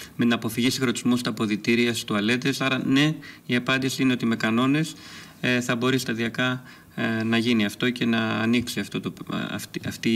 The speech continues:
η ευεργετική μορφή των ιαματικών λουτρών σε ανθρώπους οι οποίοι το χρειάζονται και για άλλα προβλήματα υγείας, αλλά μόνο με κανόνες, έτσι.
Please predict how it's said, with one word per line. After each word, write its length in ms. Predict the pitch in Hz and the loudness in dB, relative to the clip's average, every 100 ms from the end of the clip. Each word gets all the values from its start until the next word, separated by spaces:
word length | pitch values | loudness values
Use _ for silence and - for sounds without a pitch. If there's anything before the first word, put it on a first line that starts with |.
| 107 107 | 2 2
η 60 | |
ευεργετική 760 | 104 98 104 98 98 120 107 110 | 2 2 0 0 0 2 2 0
μορφή 320 | 107 104 110 110 | -2 0 0 0
των 160 | 107 | 2
ιαματικών 480 | 107 101 90 - 107 | 2 2 -2 -2 0
λουτρών 380 | 98 95 123 123 - - - | 0 0 -2 -2 -6 -12 -12
σε 140 | - 113 | -4 -2
ανθρώπους 440 | 107 120 95 110 | 0 2 0 0
οι 40 | 110 | -2
οποίοι 380 | - 117 117 117 - | 0 2 2 -2 -10
το 100 | - | -6
χρειάζονται 360 | 107 117 120 117 | 0 2 2 0
και 120 | 110 | 0
για 140 | 110 110 | 2 2
άλλα 120 | 107 | 0
προβλήματα 420 | 107 101 113 107 | 0 0 2 2
υγείας, 380 | 107 104 98 - | 2 2 0 0
αλλά 200 | 120 120 | 0 4
μόνο 240 | 127 127 | 4 4
με 80 | 123 | 2
κανόνες, 540 | 120 110 101 95 - | 2 0 0 -2 -4
έτσι. 240 | 120 - | -8 -8